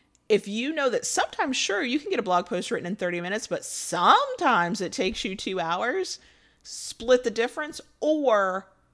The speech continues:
time yourself for the most amount of time you know you sometimes need,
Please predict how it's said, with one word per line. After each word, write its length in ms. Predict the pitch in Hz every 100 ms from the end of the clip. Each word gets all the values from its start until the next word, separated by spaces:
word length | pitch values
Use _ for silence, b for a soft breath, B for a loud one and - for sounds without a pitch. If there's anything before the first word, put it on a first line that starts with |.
| _ _
time 520 | - - 226 226 233 233
yourself 640 | 226 226 - 208 202 -
for 120 | 196
the 100 | 190
most 340 | 180 185 -
amount 140 | 185 170
of 40 |
time 240 | 165 170 165
you 100 | 165
know 140 | 165
you 200 | 160 160
sometimes 540 | - 151 - 147 156 160
need, 320 | 123 92